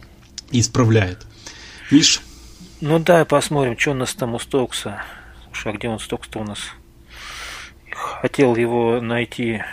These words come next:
Speaker 1: Нет,
Speaker 2: его
Speaker 1: та
Speaker 2: прекрасные
Speaker 1: оценка у
Speaker 2: грейды, ну, ну, ну, ну, черт
Speaker 1: В
Speaker 2: с ним.
Speaker 1: секондаре у нас оценка во всех, то есть там прекрасные действительно оценки, они выдали все.
Speaker 2: Мгм. О, в-, если брать нападение, то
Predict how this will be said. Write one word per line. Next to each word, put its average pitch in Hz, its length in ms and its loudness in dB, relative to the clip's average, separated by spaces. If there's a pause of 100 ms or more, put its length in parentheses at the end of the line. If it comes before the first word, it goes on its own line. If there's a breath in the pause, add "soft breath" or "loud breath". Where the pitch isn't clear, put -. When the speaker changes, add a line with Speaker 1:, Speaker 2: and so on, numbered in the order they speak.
(600 loud breath)
Speaker 1:
Нет, 139 320 8
Speaker 2:
его 113 80 -2
Speaker 1:
та 123 140 4
Speaker 2:
прекрасные 233 560 4
Speaker 1:
оценка 226 40 2
у - 20 2
Speaker 2:
грейды, 165 340 6
ну, 156 220 2
ну, 165 300 2
ну, 160 200 2
ну, 180 60 2
черт - 120 -10
Speaker 1:
В 185 100 -2
Speaker 2:
с - 240 6
ним. 240 80 6
Speaker 1:
секондаре 240 380 8
у 226 80 8
нас 220 260 6
оценка 208 480 2
во 156 340 2
всех, 165 400 2
то - 160 0
есть 120 220 2
там 127 460 0
прекрасные 120 960 -2
действительно 107 680 -6
оценки, - 560 -8
они - 200 -8
выдали 120 400 -4
все. - 260 -14 (600 loud breath)
Speaker 2:
Мгм. 135 360 -12 (680 loud breath)
О, 147 280 4 (120)
в-, 139 360 -12
если 151 320 0
брать 151 220 0
нападение, 151 540 -2
то 110 380 -6